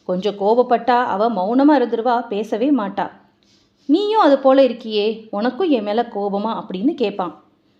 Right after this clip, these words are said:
இதெல்லாம் சொல்லி சொல்லி ராதையும் மகிழ்விச்சாரு உத்தவர். அது மட்டும் இல்ல, கோபியர்கள்லாம் சேர்த்து ஒண்ணா கூட்டிக்கிட்டு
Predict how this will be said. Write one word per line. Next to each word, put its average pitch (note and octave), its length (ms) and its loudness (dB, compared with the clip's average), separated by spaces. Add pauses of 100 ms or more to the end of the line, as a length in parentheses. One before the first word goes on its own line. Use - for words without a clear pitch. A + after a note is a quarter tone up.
(140)
இதெல்லாம் G#3 360 -4
சொல்லி A#3 340 -4
சொல்லி A#3 480 -6
ராதையும் A#3 640 2
மகிழ்விச்சாரு G#3+ 760 -4
உத்தவர். F#3+ 440 -4 (560)
அது F#3 220 -10
மட்டும் G3 300 -2
இல்ல, A#3+ 420 0 (140)
கோபியர்கள்லாம் A3 600 0
சேர்த்து A#3 440 -4
ஒண்ணா G#3 260 -4
கூட்டிக்கிட்டு A3+ 880 -2